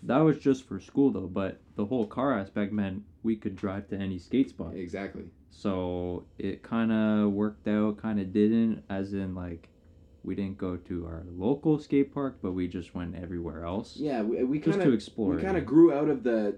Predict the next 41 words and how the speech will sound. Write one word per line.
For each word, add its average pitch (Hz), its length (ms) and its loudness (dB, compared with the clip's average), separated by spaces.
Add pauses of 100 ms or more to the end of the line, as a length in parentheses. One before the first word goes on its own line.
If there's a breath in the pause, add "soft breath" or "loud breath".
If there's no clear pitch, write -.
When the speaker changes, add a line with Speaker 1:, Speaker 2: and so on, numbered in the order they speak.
(100)
Speaker 2:
commitment 131 560 0
of 117 120 -2
skate 113 320 0
day 117 160 0
every 117 180 0
week. 120 400 0
Speaker 1:
Yeah. 90 260 -6
Speaker 2:
Because 127 320 0
our 143 120 -2
park 147 320 -6
started 113 280 0
getting 107 220 2
more 101 160 -2
and 98 100 -4
more 95 160 -6
crowded 90 520 -6
with 87 180 -6
lots 98 260 -6
of, 90 100 -8 (180)
like, 95 180 -6
scooter 104 300 -2
kids 101 220 -4
and, 95 260 -6
and 92 200 -8
Speaker 1:
<sighs> - 120 -16
Speaker 2:
families 104 380 -2
and 101 80 -6
stuff. 101 260 -6
And 117 100 0
it 117 80 -2
Speaker 1:
Scoot 104 380 -4
gang. 85 420 -10
Speaker 2:
w-, 147 240 2
well, 170 320 6 (340)
it's 160 240 -8
not 247 180 0
that 196 100 0
I 165 40 -2
have 170 200 -2
anything, 151 400 0
like, 123 240 0